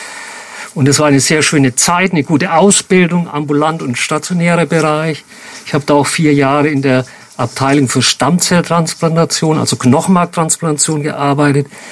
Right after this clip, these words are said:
Und zweitausenddrei bin ich dann ans Leopoldina in Schweinfurt.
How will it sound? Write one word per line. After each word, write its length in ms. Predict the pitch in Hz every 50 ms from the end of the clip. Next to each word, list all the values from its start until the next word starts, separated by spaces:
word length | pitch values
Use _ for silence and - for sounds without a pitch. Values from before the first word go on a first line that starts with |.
| - - - - - - - - - - - - -
Und 160 | 240 214 185
zweitausenddrei 960 | - 202 185 185 185 180 175 175 147 185 180 - - 160 147 147 156 175 180
bin 140 | 175 202 185
ich 140 | 175 - -
dann 220 | - 170 160 170
ans 220 | 185 160 151 - -
Leopoldina 560 | 170 160 139 - 170 151 139 170 180 165 156
in 100 | 139 131
Schweinfurt. 560 | - - 143 139 143 160 175 - - 196